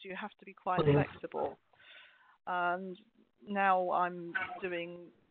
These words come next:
Speaker 1: development in other people, and it's not something I ever expected to do, but it is actually very,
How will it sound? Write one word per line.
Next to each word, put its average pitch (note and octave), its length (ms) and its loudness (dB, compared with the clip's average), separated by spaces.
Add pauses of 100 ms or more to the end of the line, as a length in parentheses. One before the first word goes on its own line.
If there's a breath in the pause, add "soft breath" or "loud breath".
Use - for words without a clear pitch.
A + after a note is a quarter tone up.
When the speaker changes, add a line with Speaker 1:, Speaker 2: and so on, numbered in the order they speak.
Speaker 1:
development F3+ 640 -2
in F#3 120 -6
other E3+ 220 -2 (100)
people, F3 760 -2
and F#3 300 -4
it's - 280 -10
not A3 160 -4 (120)
something G3 280 -8
I D3 120 2
ever - 280 -2
expected - 520 -2
to - 200 -4
do, G#3+ 280 -2
but G3+ 200 0 (200)
it - 180 0
is A3 160 -4
actually G#3 420 -4
very, F#3+ 360 -6